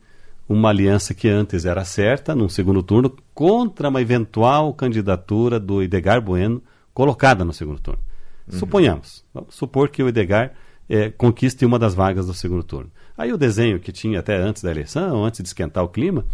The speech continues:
Speaker 1: era assim, ah, bom, se o Edgar for ao segundo turno,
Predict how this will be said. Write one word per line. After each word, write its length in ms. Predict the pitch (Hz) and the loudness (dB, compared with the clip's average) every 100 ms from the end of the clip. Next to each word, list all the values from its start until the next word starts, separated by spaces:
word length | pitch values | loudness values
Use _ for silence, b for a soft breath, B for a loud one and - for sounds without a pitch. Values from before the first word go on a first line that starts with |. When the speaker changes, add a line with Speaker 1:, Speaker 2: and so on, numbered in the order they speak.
| b b | b b
Speaker 1:
era 180 | - - | -4 -4
assim, 180 | - 175 | -4 -4
ah, 60 | |
bom, 280 | 156 135 73 - - | -2 -2 -4 -14 -16
se 140 | - | -8
o 20 | |
Edgar 280 | 110 104 92 | -4 0 0
for 180 | - 98 | -2 -4
ao 40 | |
segundo 280 | 92 104 117 | -4 0 0
turno, 360 | 113 139 170 | 0 -2 -2